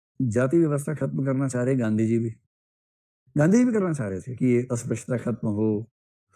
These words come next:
हर जाति को बराबर सम्मान मिलना चाहिए", ये सब कहते थे। अम्बेडकर ने कहा, "कैसे होगा, ये बताओ ना।"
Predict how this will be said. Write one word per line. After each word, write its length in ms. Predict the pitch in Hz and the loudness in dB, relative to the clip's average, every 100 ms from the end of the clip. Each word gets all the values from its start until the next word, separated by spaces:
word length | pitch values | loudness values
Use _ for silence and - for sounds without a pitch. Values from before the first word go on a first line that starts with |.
| - | -2
हर 160 | 127 | 2
जाति 260 | 131 120 127 | 2 2 2
को 100 | 123 | 2
बराबर 300 | 117 117 123 | 2 2 0
सम्मान 380 | - 107 113 120 | -2 -2 0 2
मिलना 280 | 120 113 107 | 2 0 0
चाहिए", 280 | 104 107 | -2 0
ये 80 | 120 | 0
सब 160 | 147 - | 0 0
कहते 340 | 165 147 90 | 0 0 -6
थे। 60 | 95 _ _ _ _ _ _ _ _ _ _ _ - | -10 _ _ _ _ _ _ _ _ _ _ _ -4
अम्बेडकर 480 | 143 147 147 156 156 | 0 2 2 2 0
ने 120 | 165 | 0
कहा, 160 | 175 | -2
"कैसे 420 | 165 - 147 139 170 | 0 2 2 4 4
होगा, 200 | 156 165 | 4 6
ये 120 | 160 | 4
बताओ 240 | 165 160 | 2 0
ना।" 280 | 208 220 | 0 -4